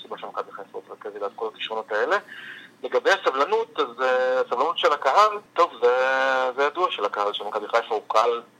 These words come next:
אולי הכי טוב, בטוח הכי טוב בארץ, אולי בין הטובים באירופה, אבל יש לו מעט מאוד סבלנות.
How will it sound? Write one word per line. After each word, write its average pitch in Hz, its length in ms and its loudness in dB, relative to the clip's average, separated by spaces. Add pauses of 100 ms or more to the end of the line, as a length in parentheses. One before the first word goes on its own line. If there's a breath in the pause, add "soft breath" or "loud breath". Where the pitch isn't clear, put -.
אולי 120 160 0
הכי - 180 -2
טוב, 98 220 -8 (300)
בטוח - 280 -2
הכי - 100 -2
טוב 104 180 -12
בארץ, 104 300 0 (160)
אולי 107 200 -4
בין 110 140 -8
הטובים 110 340 -10
באירופה, 107 500 0
אבל 95 180 -4
יש - 140 -14
לו 104 60 -14
מעט 101 240 -4
מאוד 101 140 -14
סבלנות. 107 400 -6